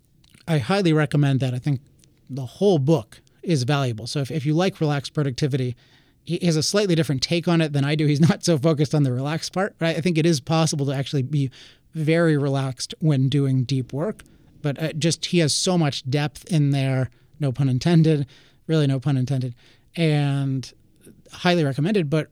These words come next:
what I, what I noticed, particularly after reading that and thinking about it, is that I was undervaluing how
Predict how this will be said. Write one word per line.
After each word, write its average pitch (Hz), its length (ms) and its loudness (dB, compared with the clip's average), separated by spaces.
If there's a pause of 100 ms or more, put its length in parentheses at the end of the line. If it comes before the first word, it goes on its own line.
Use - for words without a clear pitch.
what 160 180 0
I, 165 140 -2
what 165 180 -2
I 170 160 0
noticed, 160 580 0 (600)
particularly 156 580 0
after 156 340 -2
reading 139 440 2
that 135 260 -4
and 123 160 -4
thinking 214 300 -2
about 139 260 0
it, 131 160 -6
is 147 220 -2
that 143 340 -2 (960)
I 170 240 -2
was 160 300 2
undervaluing 165 1120 0 (240)
how 160 580 -2